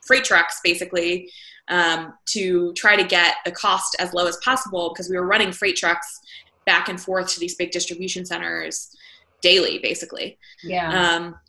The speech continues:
Speaker 1: with stuff. And so it was just all the processing. I mean, it, it's very manual. And I think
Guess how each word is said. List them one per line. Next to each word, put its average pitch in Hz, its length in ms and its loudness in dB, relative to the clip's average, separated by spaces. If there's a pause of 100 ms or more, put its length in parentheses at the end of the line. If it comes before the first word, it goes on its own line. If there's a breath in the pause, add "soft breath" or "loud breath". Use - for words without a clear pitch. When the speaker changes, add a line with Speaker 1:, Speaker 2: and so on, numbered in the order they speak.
(160)
Speaker 1:
with 202 220 0
stuff. - 580 2
And 196 200 -2
so 180 720 2 (100)
it 202 80 4
was 202 120 2
just - 240 0
all 226 140 4
the 220 120 -2
processing. 190 720 -2
I 196 40 -2
mean, 220 140 0 (160)
it, 220 180 -2
it's 220 260 -4
very 240 200 4
manual. 170 580 0
And 180 100 0
I 190 60 -2
think 185 240 -4